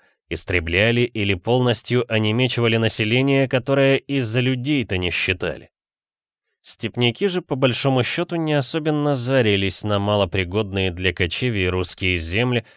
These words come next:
и практически не вмешивались в управление княжествами. Хан, в отличие от императора, предлагал не столько рабство, сколько союз.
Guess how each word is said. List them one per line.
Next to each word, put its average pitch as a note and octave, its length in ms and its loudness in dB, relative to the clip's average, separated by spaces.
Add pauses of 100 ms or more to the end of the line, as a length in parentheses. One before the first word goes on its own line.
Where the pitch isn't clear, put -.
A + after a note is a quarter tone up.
(220)
и F2+ 80 -14
практически C#3+ 600 -4
не B2 220 2
вмешивались C3+ 640 -2
в B2 60 -2
управление G#2+ 640 0
княжествами. F2 760 -2 (1040)
Хан, D#3+ 300 2
в D3+ 60 0
отличие D3+ 560 2
от B2+ 200 -4
императора, C#3 640 2
предлагал C3 680 4
не C3 140 2
столько B2 460 2
рабство, C#3 520 2
сколько B2 460 -2
союз. A#2+ 600 -4